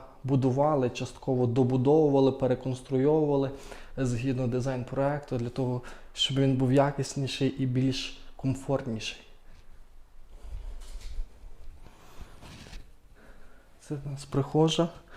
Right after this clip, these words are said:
коридор. Ось така в нас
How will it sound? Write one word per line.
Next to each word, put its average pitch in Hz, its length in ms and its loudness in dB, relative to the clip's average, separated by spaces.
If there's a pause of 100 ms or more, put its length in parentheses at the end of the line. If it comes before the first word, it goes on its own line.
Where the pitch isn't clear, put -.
(480)
коридор. 139 680 4 (1300)
Ось 139 120 -10
така - 240 -10
в 127 60 -8
нас 131 320 -14